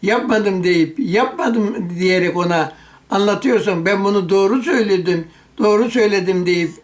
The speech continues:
dikte ediyorsan herhalde bunun bir karşılığı olması gerekir. Bu seni düşündürmesi lazım. Bu seni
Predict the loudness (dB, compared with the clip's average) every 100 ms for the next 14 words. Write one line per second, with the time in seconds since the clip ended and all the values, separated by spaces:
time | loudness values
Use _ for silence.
0 | _ -6 -4 -2 0 2 2 0 0 0
1 | -2 -4 -14 _ _ _ _ -8 -2 0
2 | 0 -2 -2 0 0 -2 -6 -12 _ _
3 | -4 -2 -2 -2 -2 0 2 2 0 -2
4 | -2 -2 0 -2 -8 -16 -20 _ _ _
5 | _ _ _ -2 0 2 2 2 0 -4
6 | -18 _ -10 -6 -2 -2 0 -2 -2 -2
7 | 0 2 2 0 -4 -10 _ _ _ -4
8 | -2 0 0 2 0 0